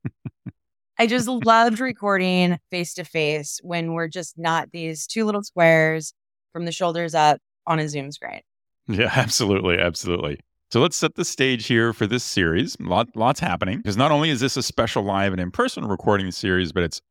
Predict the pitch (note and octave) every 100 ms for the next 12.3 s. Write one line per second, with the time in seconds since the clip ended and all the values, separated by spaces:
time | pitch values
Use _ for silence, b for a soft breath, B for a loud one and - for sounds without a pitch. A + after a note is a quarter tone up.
0 | - D3 G3+ C4 - F2+ E2+ G2 - G#2+
1 | - F2+ E2+ B2 C3 - - F#3 G#3 E3
2 | C3 G#2 F2+ D#2 C2 A#1+ - _ _ _
3 | _ G#2 E2 B1+ - - _ F3 A3+ F4+
4 | A4 A4 - _ _ _ - F#2 A#2+ E3+
5 | A#2 - - C#3 F#3 B2+ E2+ C#2 _ _
6 | _ - C#3+ D#3 A#2+ B2 - - G#2 A2
7 | E3+ A2+ F#2+ G#2+ C#3+ G2 G#2 F2+ E2 -
8 | A2 G#2+ F#2+ F2 B2 - B2+ A#2+ G2+ G#2+
9 | G2+ G#2+ F#2+ - A#2 - F2+ D2 - D3
10 | - F2 F2+ F2 C#2+ A2+ - A2+ G#2+ G#2+
11 | G2 A#2+ C3 F#2+ - E2+ - C#2 - -
12 | - -